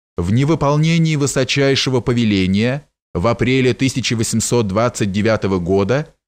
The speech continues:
на мемории собственноручно его величеством данного о благодарности великому князю Константину Палчу и в неправильном показании его величеству времени поступления дел в комитет.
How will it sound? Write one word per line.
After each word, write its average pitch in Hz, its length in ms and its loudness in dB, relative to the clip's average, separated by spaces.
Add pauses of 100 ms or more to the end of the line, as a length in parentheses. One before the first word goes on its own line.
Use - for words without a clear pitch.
(120)
на 123 180 0
мемории 139 720 2 (240)
собственноручно 131 1000 0
его 131 240 0
величеством 123 800 0
данного 90 600 0 (540)
о 107 120 0
благодарности 117 880 0
великому 113 560 0
князю 123 640 -2 (100)
Константину 117 680 -2
Палчу 90 580 -4 (1400)
и 190 140 2
в 180 80 2
неправильном 165 680 2
показании 131 680 0
его 117 300 2
величеству 151 840 0 (160)
времени 156 600 2
поступления 127 800 0
дел 101 280 0
в - 120 -8
комитет. 104 640 -2